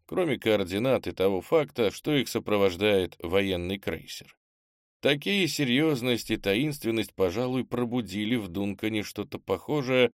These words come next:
на давно забытое любопытство. Может, какой-то глобальный социальный эксперимент? Или антипиратская миссия?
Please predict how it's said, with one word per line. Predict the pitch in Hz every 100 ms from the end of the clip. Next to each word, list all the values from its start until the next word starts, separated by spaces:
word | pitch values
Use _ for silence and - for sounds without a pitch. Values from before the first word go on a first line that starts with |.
| _ _ -
на | 92 87
давно | 90 87 131
забытое | 110 98 87 104 - 95 90 85 -
любопытство. | 85 101 110 120 - - - - - - _ _ _ _ _
Может, | - 90 90 87 80 - _ -
какой-то | 85 98 90 87
глобальный | 82 90 85 98 95 95
социальный | - 87 - 95 101 98 95
эксперимент? | - - 92 92 107 147 147 _ _ _ _ _ -
Или | 95 92 90 87 80 - -
антипиратская | 95 90 87 101 101 - 107 107
миссия? | 139 175 - 80